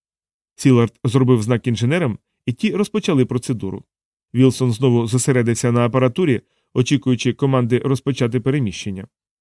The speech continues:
Нарешті техніки дали дозвіл, і Вілсон відпустив паттерн.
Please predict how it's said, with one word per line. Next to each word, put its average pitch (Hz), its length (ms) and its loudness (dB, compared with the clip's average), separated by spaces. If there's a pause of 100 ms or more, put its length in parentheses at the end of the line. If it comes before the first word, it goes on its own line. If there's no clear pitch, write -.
(160)
Нарешті 127 400 4
техніки 123 460 0
дали 123 220 4
дозвіл, 117 440 -4 (300)
і 127 100 0
Вілсон 135 400 0
відпустив 131 520 -2
паттерн. 101 460 -6